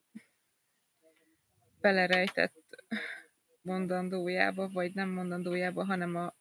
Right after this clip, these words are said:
sok felvetett, ö, egyébként a valóságban elég, ö, komoly problémára, hanem csak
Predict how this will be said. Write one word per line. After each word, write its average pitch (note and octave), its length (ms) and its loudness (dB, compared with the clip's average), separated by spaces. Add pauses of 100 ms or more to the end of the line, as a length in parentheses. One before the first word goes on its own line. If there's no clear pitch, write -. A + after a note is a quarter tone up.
sok - 300 -10
felvetett, F3+ 680 -2 (100)
ö, F3+ 160 -2 (100)
egyébként F3+ 680 -2
a E3 60 -2
valóságban F3 680 0
elég, E3+ 420 -2
ö, F2+ 320 -6 (100)
komoly F3+ 460 -2 (360)
problémára, F#3 600 4
hanem F3+ 280 0
csak - 160 -8